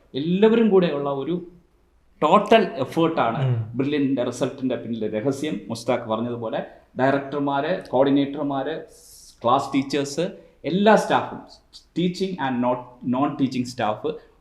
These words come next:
Speaker 1: ഒരുമിച്ച് സപ്പോർട്ട് ചെയ്യുകയും അതിനോടൊപ്പം മുസ്താഖിനെ പോലുള്ള കുട്ടികളുടെ ഹാർഡ് വർക്കും ഡെഡിക്കേഷനും കൂടെ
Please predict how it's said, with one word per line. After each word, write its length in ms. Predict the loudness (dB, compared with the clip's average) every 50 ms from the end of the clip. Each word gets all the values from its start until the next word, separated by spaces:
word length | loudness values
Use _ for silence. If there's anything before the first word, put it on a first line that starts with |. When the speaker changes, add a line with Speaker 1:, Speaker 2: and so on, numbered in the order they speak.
| _ -2
Speaker 1:
ഒരുമിച്ച് 460 | 0 2 4 6 6 6 4 2 0
സപ്പോർട്ട് 460 | -2 -2 -2 -4 -2 -2 -2 -2 -2 -2
ചെയ്യുകയും 520 | -2 0 0 0 0 0 -2 -4 -6 -10 -16 -20 _ _ _ _ -4
അതിനോടൊപ്പം 800 | -2 0 2 4 4 4 6 4 4 4 4 2 2 2 0 -4 -8 -8
മുസ്താഖിനെ 520 | -8 -8 -4 0 2 2 2 2 0 -2 -2
പോലുള്ള 640 | 0 0 0 0 0 0 0 -2 -2 -4 -8 -16 -20 _ _ _
കുട്ടികളുടെ 580 | -4 -4 -2 0 0 0 0 0 -2 -2 -2 -4 -8 -12 -18 -20 -18 -10
ഹാർഡ് 320 | -2 2 4 4 6 6
വർക്കും 440 | 4 2 2 0 -2 -4 -4 -4 -6 -10 -18 -20 _ _ -4 0
ഡെഡിക്കേഷനും 580 | 2 2 2 4 4 2 0 0 -2 -4 -4 -4
കൂടെ 260 | -4 -2 -2 -2 -2